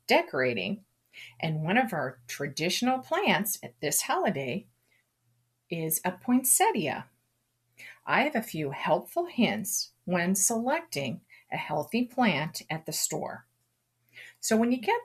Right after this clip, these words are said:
there, look for plants with dark green leaves.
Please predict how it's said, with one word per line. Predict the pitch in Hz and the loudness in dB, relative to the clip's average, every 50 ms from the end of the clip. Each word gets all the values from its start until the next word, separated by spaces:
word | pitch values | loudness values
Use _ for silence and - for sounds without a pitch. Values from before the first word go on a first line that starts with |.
| - | -2
there, | - 156 147 135 139 175 196 - _ _ - - _ - | -2 0 0 0 0 -2 -4 -8 _ _ -20 -20 _ -12
look | - 160 160 180 - - - - | -8 -4 2 4 4 4 4 0
for | - - 151 143 143 139 | -8 -6 -4 -4 -4 -4
plants | 156 - - - 262 330 226 156 120 117 - - - - | -6 -8 -4 -4 -2 0 0 0 0 0 -2 -4 -6 -4
with | 165 160 - - - _ - | -6 -8 -8 -8 -12 _ -4
dark | - 160 151 156 208 226 - - - - _ _ _ _ | 2 4 4 4 4 2 -2 -12 -14 -14 _ _ _ _
green | - 180 180 185 180 175 170 170 170 180 196 185 - | -6 -2 0 0 2 0 0 -2 -2 -2 -4 -6 -8
leaves. | - 160 160 143 139 135 196 - - - - - - | -10 -6 -6 -4 -4 -6 -8 -8 -6 -6 -6 -6 -8